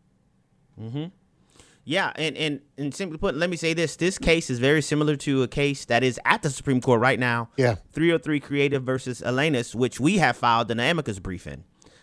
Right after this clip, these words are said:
Speaker 1: Um, in, in that case, for the very point that was raised in this Louisville case, that American citizens who are Christians do not have to tuck their tails and hide when we have religious conviction.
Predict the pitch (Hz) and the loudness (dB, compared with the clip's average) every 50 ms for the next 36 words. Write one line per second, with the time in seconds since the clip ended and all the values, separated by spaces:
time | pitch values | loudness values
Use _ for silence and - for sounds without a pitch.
0 | _ _ - - 101 101 95 92 - - - 117 120 110 - 117 127 123 120 117 | _ _ -6 -4 -2 -2 -2 -4 -6 -8 -6 -6 -6 -4 -4 -2 -2 0 0 -2
1 | 110 - 127 117 117 - - - - 127 120 120 107 123 131 131 131 127 127 - | 0 0 -2 -2 -2 -4 -10 -8 -6 -4 -4 -2 0 0 2 4 2 2 0 0
2 | - - 170 170 156 - - - - 127 123 - 120 120 110 113 120 120 123 - | -4 -2 0 0 0 0 -4 -8 -8 -8 -6 -6 -6 -6 -4 -2 -2 -2 -2 -4
3 | 123 123 123 107 113 147 185 202 160 110 104 104 98 - 104 104 107 104 - - | -4 -6 -6 -4 0 2 2 2 2 0 -4 -4 -4 -4 -4 -4 -4 -8 -12 -20
4 | _ _ _ _ _ _ _ - - 113 117 120 117 113 - _ _ - 120 127 | _ _ _ _ _ _ _ -6 -2 0 2 2 2 0 -2 _ _ -4 0 2
5 | 143 156 196 196 - 196 - - 175 160 156 - 165 165 156 - 151 147 151 160 | 2 2 0 0 -2 -4 -4 -2 -4 -4 -4 -4 -6 -6 -4 0 0 2 0 0
6 | - - - 98 - - 101 101 110 - - - _ - _ _ - 95 98 87 | -2 -4 -6 -6 -4 -4 -6 -6 -6 -8 -10 -18 _ -20 _ _ -16 -16 -8 -2
7 | 107 143 170 185 196 202 202 - - 143 143 143 139 - - 143 127 117 113 - | 0 0 4 4 4 2 2 0 2 2 2 2 2 -2 -4 -4 -4 -4 -6 -4
8 | - - 190 190 - _ - _ _ _ _ _ _ - 156 165 160 - - - | 0 0 0 0 -2 _ -20 _ _ _ _ _ _ -2 0 0 0 0 0 0
9 | 185 165 139 123 117 117 113 117 113 110 - - 185 185 165 135 110 104 110 110 | 2 2 2 2 0 0 -2 -4 -6 -6 -4 2 4 6 6 6 6 4 2 0
10 | 107 131 135 147 151 139 - 170 190 175 143 123 117 123 123 - _ _ _ _ | -2 -2 0 0 0 0 2 2 4 4 4 2 0 -2 -4 -8 _ _ _ _
11 | _ - 127 135 139 156 147 160 156 - - 175 170 185 247 - - - - - | _ 0 2 2 4 2 2 0 -2 -2 -2 -2 0 0 -2 -2 -4 -6 -8 -10
12 | - | -16